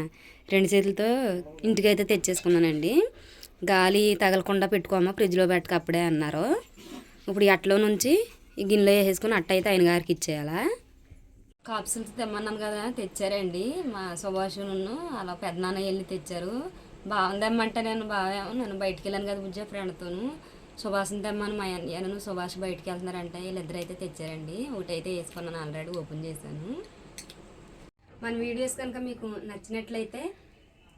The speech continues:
లైక్ చేయండి, షేర్ చేయండి, సబ్స్క్రైబ్ చేయండి. వీడియో అయితే చాలా బాగుంటుంది,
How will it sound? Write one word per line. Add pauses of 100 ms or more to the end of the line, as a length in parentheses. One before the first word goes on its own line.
(100)
లైక్
చేయండి, (320)
షేర్
చేయండి, (540)
సబ్స్క్రైబ్
చేయండి. (720)
వీడియో
అయితే
చాలా
బాగుంటుంది,